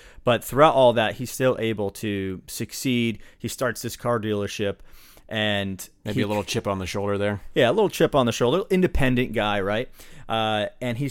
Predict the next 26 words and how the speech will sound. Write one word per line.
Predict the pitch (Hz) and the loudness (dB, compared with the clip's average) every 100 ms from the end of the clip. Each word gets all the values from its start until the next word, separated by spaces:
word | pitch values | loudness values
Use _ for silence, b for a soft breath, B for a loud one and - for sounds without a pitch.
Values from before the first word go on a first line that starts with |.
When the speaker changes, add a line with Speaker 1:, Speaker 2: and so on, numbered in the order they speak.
| - | -4
Speaker 1:
basically | 139 170 - 117 | -2 0 0 -2
becomes | 101 117 104 | -2 -4 -4
this | 101 95 | -4 -8
Parisian | - 110 117 110 98 | -6 -4 -2 -2 -4
playboy, | 87 123 131 101 92 87 87 92 - | -4 0 0 0 0 -2 -4 -8 -8
nineteen | 104 113 - 110 | -6 -6 -4 -2
oh | 98 95 | -2 -2
eight. | 107 107 107 - | -2 -2 -2 -8
It's | 98 - - | -14 -12 -12
this | 98 90 | -12 -12
great | - 123 120 - | -4 0 0 0
time | 120 110 | -2 -2
to | 104 | -2
be | 104 | -4
in | 98 | -6
France | - 98 98 | -4 -6 -6
called | - 104 90 | -6 -6 -4
the | 90 b b b | -8 b b b
Belle | 101 104 110 - | -2 0 0 -2
Epoque, | 107 - 117 110 104 | -6 -4 -4 -4 -6
or | |
the | 90 | -8
beautiful | 90 98 98 98 | -8 -10 -8 -8
era | 98 92 | -6 -6
in | 90 | -8
France, | - 95 98 - | -8 -8 -8 -10